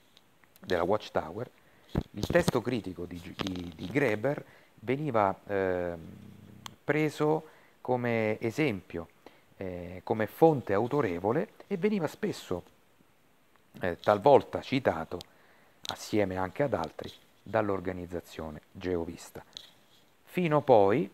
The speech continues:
a, che a un bel, a un certo punto l'organizzazione, dopo tanto tempo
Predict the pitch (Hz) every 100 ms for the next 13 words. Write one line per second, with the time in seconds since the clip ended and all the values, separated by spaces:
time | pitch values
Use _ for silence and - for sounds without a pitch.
0 | - - _ - - 98 92 92 90 90
1 | 90 - 98 98 117 135 - - - -
2 | - - - - - _ - 95 - 104
3 | 170 160 92 87 - 101 - - - -
4 | - 120 113 107 107 117 135 - 98 92
5 | 104 - _ _ _ _ _ _ _ -
6 | 110 104 104 127 123 - 135 101 90 90
7 | - 92